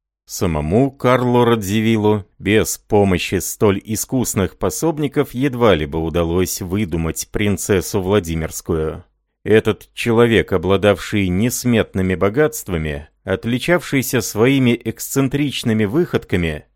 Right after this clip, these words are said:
гордый, тщеславный, идол, кормившийся вокруг него шляхты, был очень недалек. Его ума не хватило бы на подготовку самозванки, если бы не помогли ему люди более на то искусные.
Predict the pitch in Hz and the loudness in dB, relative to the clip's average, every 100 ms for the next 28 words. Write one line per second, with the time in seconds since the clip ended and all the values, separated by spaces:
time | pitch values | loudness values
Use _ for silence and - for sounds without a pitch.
0 | _ 85 80 147 104 76 71 - - - | _ -2 4 4 4 0 -4 -6 -8 -6
1 | 92 - 95 127 92 78 69 _ _ _ | -6 0 2 4 2 -4 -6 _ _ _
2 | 123 156 127 110 92 117 107 110 139 - | -4 0 4 2 2 0 2 2 -2 -2
3 | 120 104 - 101 104 120 120 110 101 101 | -4 -2 0 0 0 -2 -4 0 2 2
4 | - 104 139 147 - 135 110 123 151 131 | 0 0 0 0 -4 -4 0 0 0 -4
5 | _ 127 175 - 165 156 143 139 123 101 | _ -4 -2 -2 -4 -4 -2 -2 2 2
6 | 76 - - _ _ _ _ - 82 76 | 0 -4 -18 _ _ _ _ -16 -10 -4
7 | 80 92 170 - 113 110 117 139 123 - | -2 2 2 2 2 2 4 2 0 0
8 | 120 120 - 151 117 80 87 87 85 92 | 0 0 -2 -2 -2 -2 -2 -2 -2 -2
9 | 92 107 98 110 - 107 95 90 117 123 | 2 0 0 -4 -4 -2 -2 2 2 2
10 | - 90 73 - - 82 92 - 107 95 | 0 -4 -4 -10 -10 -4 -4 -2 -2 0
11 | 95 95 - 104 107 117 156 131 127 123 | 2 0 0 0 0 0 -2 0 0 2
12 | 117 139 165 120 113 143 156 98 78 82 | 2 2 0 0 0 0 2 2 0 -2
13 | 87 90 80 - 95 80 - 76 76 73 | 0 0 -2 -4 -6 -4 -4 -4 -4 -8